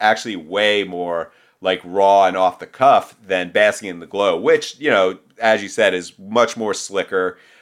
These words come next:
Um, to me, that is just, like, a, uh, like, al-, like, almost like a Bleed American type record where it is so slick and so polished, but, like,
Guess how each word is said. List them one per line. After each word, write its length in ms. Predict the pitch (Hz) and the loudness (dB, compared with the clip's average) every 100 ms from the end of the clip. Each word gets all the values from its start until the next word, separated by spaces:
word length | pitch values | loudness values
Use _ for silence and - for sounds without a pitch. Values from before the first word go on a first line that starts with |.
| _ - | _ -2
Um, 480 | 98 95 95 95 - | 2 2 2 -2 -10
to 120 | 127 | -8
me, 420 | 117 117 117 113 107 | -4 -2 -2 -2 0
that 340 | 98 101 - | 0 0 -2
is 260 | 104 95 90 | -8 -10 -8
just, 400 | 95 92 - 95 | -6 -6 -6 -4
like, 360 | 90 85 - - | -4 -4 -8 -10
a, 480 | 95 87 87 87 - _ _ _ _ | -6 -4 -6 -10 -16 _ _ _ _
uh, 400 | 87 85 82 82 82 | -2 0 0 -4 -6
like, 320 | 104 90 - _ _ _ _ _ - | -8 -8 -10 _ _ _ _ _ -10
al-, 180 | 120 123 | -10 -4
like, 140 | 127 117 | -2 0
almost 220 | 135 135 | 0 0
like 100 | 120 | -2
a 60 | |
Bleed 380 | 98 101 107 110 | -4 -8 -6 -4
American 800 | 104 92 87 95 - 131 120 113 _ _ _ - | -4 0 2 0 -2 -4 -4 -8 _ _ _ -4
type 300 | 127 120 123 | -2 -2 2
record 460 | 131 127 135 127 | 2 2 -2 0
where 200 | 107 104 | 0 0
it 200 | 95 95 | -2 -4
is 200 | 98 92 | -6 -8
so 340 | - - 110 107 | -12 -2 -2 -2
slick 360 | - 110 101 | -6 -6 -6
and 140 | 98 92 | -8 -8
so 260 | - 98 | 0 0
polished, 420 | 90 85 90 95 107 | 0 0 0 0 -4
but, 60 | |
like, 180 | 98 | -6